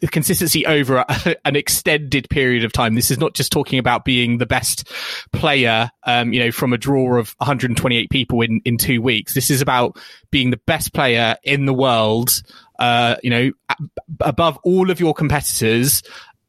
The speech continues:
over an extensive period of time. And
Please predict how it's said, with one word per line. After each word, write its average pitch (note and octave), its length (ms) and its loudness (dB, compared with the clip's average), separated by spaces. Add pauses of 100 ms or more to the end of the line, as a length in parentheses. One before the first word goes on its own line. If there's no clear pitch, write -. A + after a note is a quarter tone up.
over C#3 460 2 (180)
an C#3 100 -4
extensive C3 640 -2
period B2 300 0
of A2+ 60 -6
time. A2 520 0
And A#2 300 0